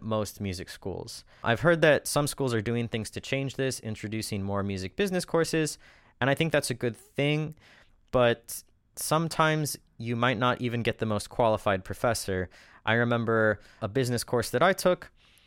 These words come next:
was really focused on contracts and music unions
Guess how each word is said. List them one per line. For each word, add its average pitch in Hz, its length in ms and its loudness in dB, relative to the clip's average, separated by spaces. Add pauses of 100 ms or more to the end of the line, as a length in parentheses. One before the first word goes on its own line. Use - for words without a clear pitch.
(380)
was 131 340 0
really 156 220 0
focused 143 580 0
on 117 400 2
contracts 123 760 0
and 104 180 -4
music 104 340 -4
unions 139 920 -2